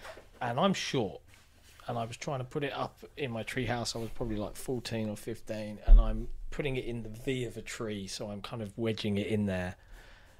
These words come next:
And I pushed it up, and I'm on my tippy toes, and I think I've got it, and it's connected to the other side. And I turn to walk away,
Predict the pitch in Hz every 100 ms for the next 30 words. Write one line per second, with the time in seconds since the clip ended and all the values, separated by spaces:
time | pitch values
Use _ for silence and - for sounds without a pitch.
0 | - 107 110 - 175 - 151 - - 127
1 | 151 147 139 - 147 139 - 143 135 135
2 | 127 - - 139 127 117 - 165 147 135
3 | 143 135 123 123 120 117 - 127 135 -
4 | 113 117 113 - 117 110 110 - - 123
5 | 123 120 - - 190 147 110 113 - -
6 | - - - - - - - 127 127 127
7 | 135 131 123 98 101 107